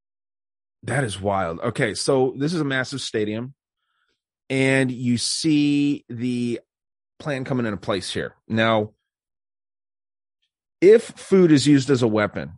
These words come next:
in a scenario where, you know, kids are hungry, parents are hungry, um, obviously good parents are going to be very concerned for the nutrition and the health of their kids.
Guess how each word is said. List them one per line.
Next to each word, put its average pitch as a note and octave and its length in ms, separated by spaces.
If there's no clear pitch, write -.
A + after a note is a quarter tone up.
in A2 80
a G2+ 60
scenario G2 800
where, G#2 560
you B2+ 120
know, A2+ 80
kids D#3 360
are D3 120
hungry, C3+ 680
parents D3 360
are C3+ 80
hungry, A#2+ 640
um, G#2 260
obviously B2 560
good C#3+ 240
parents C3+ 320
are C3 60
going B2 200
to B2 40
be A#2+ 100
very B2 220
concerned C#3 640
for A#2+ 380
the B2 80
nutrition B2 560
and B2+ 140
the A2+ 40
health A#2 220
of A#2+ 80
their A2 100
kids. A2+ 540